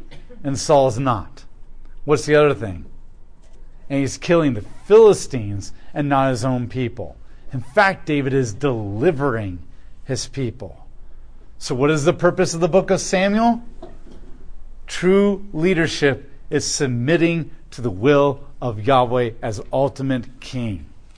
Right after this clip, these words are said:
Is David doing that? Yes.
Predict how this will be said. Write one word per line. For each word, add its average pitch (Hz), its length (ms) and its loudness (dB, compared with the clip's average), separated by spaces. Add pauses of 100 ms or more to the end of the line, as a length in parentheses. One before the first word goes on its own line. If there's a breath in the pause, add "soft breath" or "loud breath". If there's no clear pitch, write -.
(1000 soft breath)
Is 165 300 2
David 143 420 2
doing 139 320 4
that? 95 340 -6 (1400)
Yes. 117 800 -2